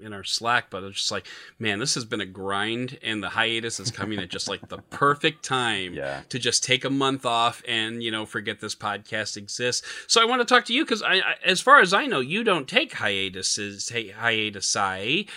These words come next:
Speaker 1: You just kinda keep on trucking. Like, how do you, how do you keep up that pace? And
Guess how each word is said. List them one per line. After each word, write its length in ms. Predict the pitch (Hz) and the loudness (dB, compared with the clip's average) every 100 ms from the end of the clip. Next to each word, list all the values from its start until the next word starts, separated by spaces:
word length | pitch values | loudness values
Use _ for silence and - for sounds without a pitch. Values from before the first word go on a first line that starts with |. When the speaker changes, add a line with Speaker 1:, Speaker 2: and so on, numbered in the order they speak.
| - - | -16 -12
Speaker 1:
You 520 | 110 139 180 180 185 | -4 0 0 -2 -4
just 420 | 160 175 185 - - | -2 0 0 -2 -4
kinda 340 | 156 190 226 | 0 0 0
keep 380 | - - 226 196 | -2 0 0 2
on 360 | 208 233 240 | 2 2 0
trucking. 640 | 226 - 180 285 - 107 104 | -4 2 6 6 6 2 4
Like, 220 | 117 120 | 4 4
how 240 | 127 147 | 4 6
do 80 | 202 | 6
you, 380 | 233 226 220 214 | 4 0 0 2
how 160 | 170 226 | 4 4
do 60 | |
you 60 | 294 | 4
keep 200 | - 285 | 0 2
up 160 | 254 254 | 2 4
that 240 | 190 - | 4 4
pace? 400 | - 233 311 - - - - | 0 2 2 0 -2 -8 4
And 180 | 165 | 4